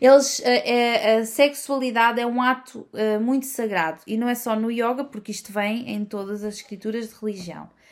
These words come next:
Eh, nós devemos nos entregar sexualmente a quem nós sentimos conexão, alinhamento e não só como objeto de satisfação sexual.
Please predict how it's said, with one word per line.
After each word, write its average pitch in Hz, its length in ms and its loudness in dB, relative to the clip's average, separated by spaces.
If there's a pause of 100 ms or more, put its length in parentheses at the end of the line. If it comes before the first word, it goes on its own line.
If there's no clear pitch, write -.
(480)
Eh, 214 440 8
nós 240 560 0 (160)
devemos 247 560 -4
nos 262 180 -10
entregar 254 560 4
sexualmente 220 1400 -4
a 226 120 0
quem 254 280 0
nós 254 260 -2
sentimos 247 920 -4 (520)
conexão, 247 1080 0 (120)
alinhamento 226 1080 -2
e 240 100 -2
não 262 300 2
só 254 280 -2
como 240 300 -4
objeto 220 440 -4
de - 80 -16
satisfação 214 640 -8
sexual. 196 760 -12